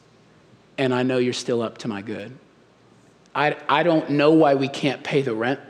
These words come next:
this month. I don't know why. I don't have a good answer, but I, I trust you, and,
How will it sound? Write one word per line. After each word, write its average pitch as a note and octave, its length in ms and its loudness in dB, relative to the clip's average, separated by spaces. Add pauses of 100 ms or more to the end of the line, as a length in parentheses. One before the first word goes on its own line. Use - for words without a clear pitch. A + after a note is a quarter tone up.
this A2 240 -8
month. G2 220 -10
I C#3+ 60 4
don't D3 140 4
know D#3 120 6
why. B2+ 320 2
I C#3 60 -2
don't D#3 100 4
have E3 100 2
a D3 60 2
good D3 140 4
answer, F#3 280 0
but C#3 160 0
I, C3+ 200 0 (440)
I C#3+ 120 2
trust - 560 0
you, G#3+ 260 2 (140)
and, E3 180 0